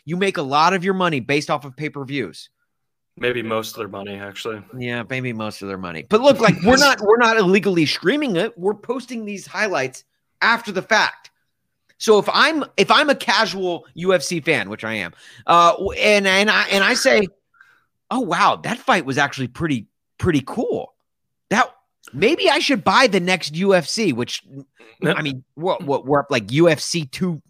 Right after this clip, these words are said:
Speaker 1: eighty or something. Like, there's a U F C every other week. It's
Speaker 2: <laughs>
Speaker 1: so it's like, I'm gonna go buy the next pay-per-view because I saw what happened in the last one. It's awesome.
Speaker 2: From the guys down at Cork Bats.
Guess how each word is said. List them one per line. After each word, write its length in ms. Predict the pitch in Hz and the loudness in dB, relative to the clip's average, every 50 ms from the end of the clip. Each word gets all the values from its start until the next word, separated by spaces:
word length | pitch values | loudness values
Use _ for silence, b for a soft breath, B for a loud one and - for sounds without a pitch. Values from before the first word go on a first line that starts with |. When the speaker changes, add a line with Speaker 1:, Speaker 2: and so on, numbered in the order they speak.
| _ - | _ -4
Speaker 1:
eighty 500 | 131 147 156 175 190 196 208 214 214 208 | -2 0 0 0 0 -2 -2 0 0 0
or 60 | 190 | 0
something. 260 | 208 202 175 214 208 | 0 -2 -2 -2 -4
Like, 140 | 196 170 143 | -4 -4 -4
there's 180 | 147 170 156 156 | -4 -6 -4 -4
a 80 | 147 | -4
U 180 | 135 143 185 202 | -4 -2 0 0
F 120 | 185 156 | 0 0
C 340 | - - - 190 196 185 - - | -2 -6 -4 -4 -2 -2 -2 0
every 300 | 143 160 147 175 170 170 | 0 0 2 2 2 2
other 200 | 160 156 143 117 | 2 2 0 -2
week. 640 | 107 - - 110 113 127 160 208 170 - - - _ b b b b b b - | -4 -8 -10 -10 -6 -4 -4 -4 -4 -4 -8 -18 _ b b b b b b -4
It's 200 | 143 127 117 - | -4 -4 -2 0
Speaker 2:
<laughs> 1000 | - 147 139 - 180 170 - 202 190 190 196 220 220 - - - - - - - | 0 -2 2 2 0 0 2 0 -2 -2 -2 -8 -8 -10 -12 -14 -14 -8 -4 0
Speaker 1:
so 120 | 240 233 | 2 2
it's 120 | 208 170 - | 2 4 2
like, 180 | 247 - - - _ _ _ _ _ _ _ _ _ - | 0 0 0 -4 _ _ _ _ _ _ _ _ _ -2
I'm 200 | - 202 269 302 | 0 0 0 2
gonna 160 | 302 277 254 | 2 0 0
go 160 | 196 185 214 202 | 2 2 2 2
buy 280 | - 202 190 233 262 | 4 4 6 6 6
the 100 | 233 214 | 4 2
next 280 | 185 185 185 - - - | 2 2 0 -2 -4 -2
pay-per-view 440 | 185 226 269 240 262 196 143 143 151 | 0 0 2 2 2 2 4 4 2
because 240 | 165 - 214 190 | 2 -2 -2 0
I 100 | 190 185 | 0 -2
saw 380 | 185 - - - 240 226 220 214 - | -2 -2 -4 -2 -2 0 0 -2 -4
what 300 | - 190 185 190 214 202 | -8 -12 -8 -6 -4 -2
happened 280 | 196 202 208 202 196 | -2 -2 -2 -2 -6
in 80 | 196 190 | -6 -6
the 60 | 190 202 | -4 -4
last 320 | 208 226 240 254 240 - | -2 -2 -2 -4 -4 -8
one. 180 | 165 104 73 - _ - | -10 -10 -12 -12 _ -8
It's 160 | 170 131 - - | -8 -8 -6 -8
awesome. 380 | 160 202 247 254 - - 104 - - _ _ _ _ _ _ | -4 -4 -4 -4 -2 -4 -6 -6 -8 _ _ _ _ _ _
Speaker 2:
From 240 | - - 165 160 175 | -4 0 2 4 4
the 100 | 170 160 | 4 4
guys 300 | 160 156 139 139 151 143 | 4 4 4 4 4 4
down 180 | 127 143 139 147 | 2 2 2 2
at 80 | 147 - | 0 -2
Cork 280 | - 156 156 156 - | -2 -2 -2 -2 0
Bats. 420 | - 247 262 160 107 - - - | 0 2 2 2 -2 -4 -10 -14